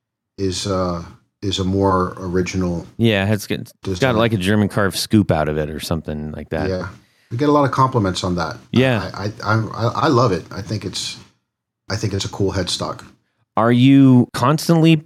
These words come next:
Speaker 2: pushing to new designs, or do you, do you feel that, like, your stable of designs are kind of there right now, and you're,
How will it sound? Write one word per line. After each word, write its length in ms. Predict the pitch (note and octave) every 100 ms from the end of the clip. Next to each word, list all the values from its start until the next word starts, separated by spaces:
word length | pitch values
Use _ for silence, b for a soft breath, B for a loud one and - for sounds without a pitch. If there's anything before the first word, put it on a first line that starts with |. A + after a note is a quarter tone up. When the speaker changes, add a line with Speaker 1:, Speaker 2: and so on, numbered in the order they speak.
| _
Speaker 2:
pushing 600 | - D#3+ - D#3 D3+ C#3+ C#3
to 300 | - C3 B2
new 220 | B2 C3
designs, 460 | B2 A#2 B2+ C3 A2+
or 80 | G2
do 100 | G#2
you, 200 | G#2 G2
do 80 | G2
you 80 |
feel 400 | F2+ - B2+ B2+
that, 180 | A#2 G#2
like, 340 | F#2+ G2+ F2 F#2
your 120 | F#2+
stable 440 | - A2+ G#2+ A2+
of 120 | G#2+
designs 480 | F#2+ F#2+ G2+ G2+ F2
are 80 | F2
kind 240 | - F#2+
of 180 | F#2 D#2+
there 300 | F2 F2+ G2+
right 200 | G#2 G2
now, 260 | F2 G#2+ G#2
and 140 | F#2
you're, 140 | F2